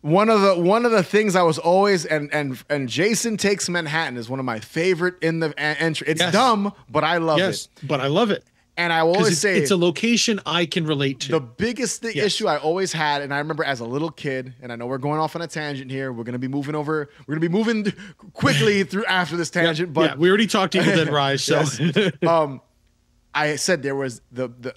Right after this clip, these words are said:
Speaker 1: the scene that was missing in that movie is Jason chasing someone through an apartment building in New York.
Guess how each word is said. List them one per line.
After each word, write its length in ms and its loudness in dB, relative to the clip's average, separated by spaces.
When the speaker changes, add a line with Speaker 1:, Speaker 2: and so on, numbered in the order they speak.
Speaker 1:
the 180 -8
scene 420 -4
that 160 -2
was 160 0
missing 320 -2
in 80 -4
that 160 0
movie 340 -4
is 160 -8
Jason 540 -6
chasing 500 -6
someone 400 -6
through 520 -6
an 140 -6
apartment 540 -6
building 440 -2
in 220 -8
New 120 -6
York. 500 -6